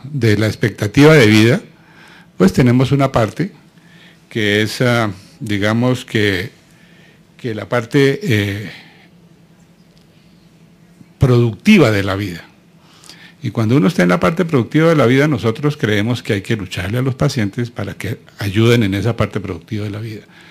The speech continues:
Sin embargo, cuando está uno muy pequeñito, posiblemente su parte productiva es muy poca, y al final ya tampoco es mucha. Entonces eso hace que hay algunas variaciones en, en, en, en la mente, en lo que uno quiere hacer,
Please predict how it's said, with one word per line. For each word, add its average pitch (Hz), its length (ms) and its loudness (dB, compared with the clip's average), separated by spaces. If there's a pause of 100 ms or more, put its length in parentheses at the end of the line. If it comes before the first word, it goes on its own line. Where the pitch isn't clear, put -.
(360)
Sin 170 220 2
embargo, 143 480 2 (460)
cuando 107 140 -4
está 135 160 0
uno 139 160 4
muy 139 180 6
pequeñito, 180 640 2 (140)
posiblemente 120 800 0 (100)
su - 140 -20
parte 104 260 -4
productiva 113 480 -2
es 117 60 0
muy 110 160 0
poca, 120 400 -6 (520)
y 123 120 4
al 160 100 6
final 143 480 4
ya 110 220 0
tampoco 113 460 -2
es 107 100 -4
mucha. 131 320 -2 (580)
Entonces 135 400 0
eso 143 260 4
hace 139 280 2
que 110 280 -6 (540)
hay 135 300 4
algunas 135 420 2
variaciones 127 800 2
en, 104 260 -2
en, 110 320 -6
en, 107 260 -6
en 98 160 -4
la 95 120 -2
mente, 139 400 4
en 143 80 4
lo 101 120 0
que - 140 -4
uno 120 140 0
quiere 120 260 0
hacer, 113 400 0